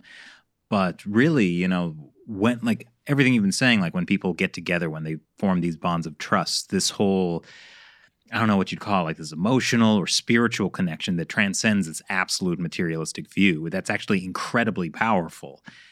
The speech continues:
And that's why, you know, communist regimes always try and clamp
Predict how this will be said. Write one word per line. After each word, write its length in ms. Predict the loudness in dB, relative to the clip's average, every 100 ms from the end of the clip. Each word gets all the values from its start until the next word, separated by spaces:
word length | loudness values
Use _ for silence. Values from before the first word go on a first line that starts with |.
| -4
And 100 | 0
that's 200 | 0 0
why, 640 | 4 6 6 4 -2 -8 _ _ -14
you 160 | -6 -4
know, 100 | -4
communist 540 | 0 2 2 0 -4 _ -6
regimes 460 | -2 4 4 4
always 520 | 2 2 4 6 4 2
try 300 | 0 0 0
and 260 | -2 -6 -10 _ -14
clamp 420 | -4 -2 -2 -6